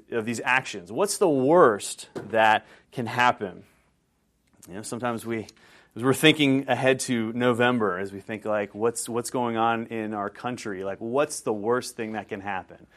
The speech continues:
And we can think about some pretty bad things that could happen. But guess what? You know, God is beyond that and, and is working within those things for, we don't know how, what, but it's gonna be for His glory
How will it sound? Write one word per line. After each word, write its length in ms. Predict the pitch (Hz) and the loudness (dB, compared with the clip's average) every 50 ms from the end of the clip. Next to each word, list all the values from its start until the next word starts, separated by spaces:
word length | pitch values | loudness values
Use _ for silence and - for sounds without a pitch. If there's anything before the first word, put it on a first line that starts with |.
| - - _ _ | -20 -20 _ _
And 80 | - 170 | -6 -2
we 80 | 214 | 2
can 120 | 208 220 214 | 2 2 2
think 180 | - 226 220 | 2 2 4
about 240 | 202 156 135 117 113 | 6 6 6 6 6
some 140 | - 131 110 | 4 -2 -4
pretty 240 | - 147 131 117 107 | -2 -2 -2 -2 -2
bad 380 | 95 104 101 104 107 104 - | -2 0 2 2 2 0 -2
things 240 | 117 113 117 113 98 | -6 -8 -8 -6 -6
that 180 | 110 98 - - | -8 -8 -8 -12
could 280 | - - - 165 135 | -6 -2 -2 -2 0
happen. 580 | 131 131 135 135 135 131 123 - 101 92 95 - _ _ _ _ _ _ _ | 0 2 4 4 4 4 2 0 -6 -10 -12 -16 _ _ _ _ _ _ _
But 120 | - 110 110 | -6 2 4
guess 200 | 143 143 139 - | 4 4 4 6
what? 360 | 147 139 127 107 90 - - _ _ _ _ _ _ _ _ | 6 8 8 8 6 2 -6 _ _ _ _ _ _ _ _
You 60 | - 110 | -8 -8
know, 60 | 104 | 0
God 340 | 98 123 127 131 135 139 127 | 4 6 8 8 8 8 6
is 240 | 120 117 110 - - - - - - 110 | 4 2 0 -4 -8 -14 -16 -14 -6 -2
beyond 480 | 120 123 131 131 135 131 131 123 120 | 2 6 6 8 8 8 6 4 4
that 360 | 120 117 113 107 110 110 - - | 4 6 6 6 4 2 0 -6
and, 260 | 110 107 104 110 110 - | -8 -8 -8 -8 -8 -8
and 160 | 123 117 117 | -6 -6 -4
is 100 | 117 110 | -4 -4
working 540 | 113 104 120 127 117 117 - 120 113 113 113 | -4 -2 0 0 0 0 -2 -6 -6 -6 -6
within 400 | 113 110 107 - - 127 131 127 | -6 -6 -6 -4 -2 -2 0 2
those 260 | 127 123 120 117 - | 2 2 2 0 -2
things 460 | - - 113 110 104 107 101 - - - - | -4 -4 -4 -4 -4 -6 -8 -10 -12 -14 -18
for, 500 | - - 135 123 117 117 117 113 - - - _ _ - | -10 -4 -2 0 2 4 2 2 0 -2 -10 _ _ -12
we 220 | 104 110 139 160 | -4 2 4 6
don't 160 | 165 165 165 | 6 6 4
know 160 | 156 143 139 123 | 4 2 2 0
how, 160 | - - 127 | 0 0 2
what, 380 | 131 139 151 175 190 170 - | 6 6 8 8 6 4 0
but 120 | 110 123 120 | -4 -6 -6
it's 140 | 117 - - | -6 -6 -6
gonna 200 | 147 139 127 123 | -6 -6 -4 -4
be 180 | 120 120 123 | -4 -4 -4
for 160 | 120 - 117 | -4 -6 -8
His 240 | 101 123 120 117 110 | -6 -4 -4 -6 -4
glory 540 | 104 113 110 113 110 110 98 98 98 92 - | -4 -2 0 2 2 2 2 0 -2 -4 -8